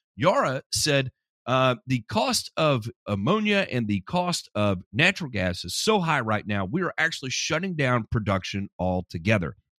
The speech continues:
That was the bi-, the first big "oh shit" that was taking place.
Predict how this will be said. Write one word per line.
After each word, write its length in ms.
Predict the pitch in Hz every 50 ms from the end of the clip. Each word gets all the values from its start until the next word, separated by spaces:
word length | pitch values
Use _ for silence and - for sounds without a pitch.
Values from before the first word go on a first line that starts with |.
| _ _ _ _ _ _ _ _ _ _ _ _ _ _ _ _ -
That 280 | 113 175 240 262 262 - -
was 160 | 196 175 127
the 160 | 117 139 131 101 - _ _ -
bi-, 180 | 165 185 185 -
the 200 | 113 117 107 95
first 380 | - - 208 208 196 180 - - 104
big 320 | 120 175 165 151 135 - -
"oh 280 | - 170 185 196 196 196
shit" 560 | - - - - - 220 165 101 107 - - - _ _ _ _ _ _ _ -
that 160 | 120 127 127
was 120 | 123 113
taking 360 | - - 135 131 - 123 110 110
place. 340 | 143 147 117 80 - -